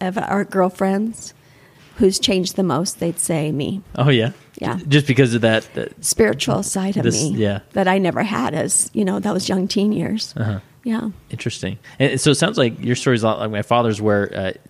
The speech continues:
Speaker 2: in Utah, very inactive home, but the friends around you really kinda,
Speaker 1: Yeah.
Speaker 2: you thought, "Well, my friends are getting baptized or my friends are doing this, so I
Speaker 1: Yeah.
Speaker 2: guess I'll consider that,"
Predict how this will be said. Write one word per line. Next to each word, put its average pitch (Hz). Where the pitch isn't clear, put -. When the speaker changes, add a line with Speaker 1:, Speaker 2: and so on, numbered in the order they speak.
Speaker 2:
in 135
Utah, 110
very 113
inactive 107
home, 101
but 104
the 110
friends 131
around 113
you 101
really 104
kinda, 107
Speaker 1:
Yeah. 98
Speaker 2:
you 107
thought, 107
"Well, 110
my 120
friends 135
are 123
getting 123
baptized 117
or 107
my 104
friends 127
are 123
doing 117
this, 123
so 107
I 104
Speaker 1:
Yeah. 104
Speaker 2:
guess 120
I'll 147
consider 98
that," -